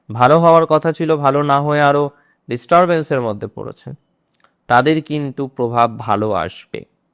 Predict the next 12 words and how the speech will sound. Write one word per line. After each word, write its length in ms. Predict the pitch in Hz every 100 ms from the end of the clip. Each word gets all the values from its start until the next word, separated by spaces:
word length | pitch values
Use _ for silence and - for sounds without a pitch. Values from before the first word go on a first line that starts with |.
| _ _ _ _
তারা 200 | 123 131
কিন্তু 320 | 143 139 143
অনেকটাই 920 | - 123 139 147 - - 147 147 151 - _ _ _
লাভদায়ক 680 | 110 120 131 131 143 147 143
জায়গা 380 | 135 123 123 123
তৈরি 320 | 120 110 110
করতে 320 | 107 110 -
পারবেন 440 | 110 101 107 104 104
বলে 180 | 104 98
আমি 140 | 117
মনে 280 | 143 107 104
করি। 220 | -